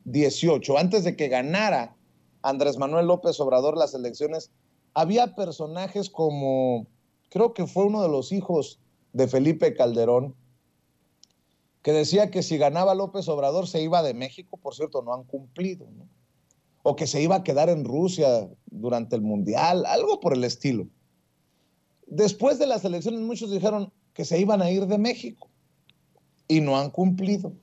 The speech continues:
Pues en Colombia, con la victoria de Gustavo Petro, básicamente pasa algo similar, porque los conservas, los conservadores, los que tienen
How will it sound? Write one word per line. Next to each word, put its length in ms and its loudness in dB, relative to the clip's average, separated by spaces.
Pues 240 2
en 160 2
Colombia, 720 2
con 140 0
la 80 2
victoria 400 2
de 80 0
Gustavo 720 -4
Petro, 460 -2
básicamente 960 0
pasa 720 2
algo 280 2
similar, 580 0
porque 320 -4
los 240 0
conservas, 880 0
los 160 -8
conservadores, 1000 0
los 220 -2
que 100 0
tienen 640 -2